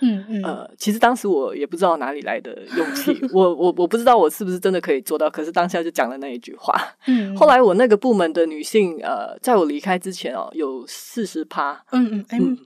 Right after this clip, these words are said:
Speaker 1: 蛮多的。
Speaker 2: 嗯，蛮多的。
Speaker 1: 嗯。那你当初就是，因为我刚刚就是听起来那个面试的时候，当时，呃，公司的人是跟你说，“哦，我们这边是考量，就是客户那边他们的偏好。”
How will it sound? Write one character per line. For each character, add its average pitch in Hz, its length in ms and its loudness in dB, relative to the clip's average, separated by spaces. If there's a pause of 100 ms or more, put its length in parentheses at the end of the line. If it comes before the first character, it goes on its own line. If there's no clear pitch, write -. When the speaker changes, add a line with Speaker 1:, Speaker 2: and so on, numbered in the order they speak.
(140)
Speaker 1:
蛮 190 220 -8
多 196 240 -8
的。 185 120 -12
Speaker 2:
嗯， 180 220 -12
蛮 269 220 -12
多 214 140 -2
的。 196 180 -6 (160)
Speaker 1:
嗯。 196 80 -8 (560)
那 370 140 4
你 202 140 0
当 220 220 0
初 233 220 -2
就 247 160 -2
是， 233 200 -6
因 302 80 0
为 320 60 4
我 269 140 0 (140)
刚 262 220 -2
刚 262 180 0
就 247 140 0
是 240 100 -2
听 233 240 -4
起 226 100 -12
来 175 200 -10
那 208 100 -8
个 196 80 -4
面 208 220 -4
试 196 180 -8
的 185 80 -16
时 - 140 -14
候， 180 180 -12 (300)
当 220 180 -4
时， 190 380 -10 (240)
呃， 202 140 -6
公 240 200 2
司 254 120 -2
的 220 100 0
人 190 160 -6
是 214 100 -8
跟 202 180 -6
你 185 160 -12
说 185 300 -10
，“哦， 190 240 -12 (120)
我 214 120 -6
们 196 140 -6
这 233 100 -4
边 233 160 -2
是 240 80 -6
考 - 300 -12
量， 190 320 -18
就 208 100 -8
是 208 100 -8
客 208 240 -4
户 190 200 -8
那 196 160 -8
边 180 260 -12
他 190 140 -10
们 190 120 -10
的 170 120 -16
偏 180 320 -14
好。” - 240 -16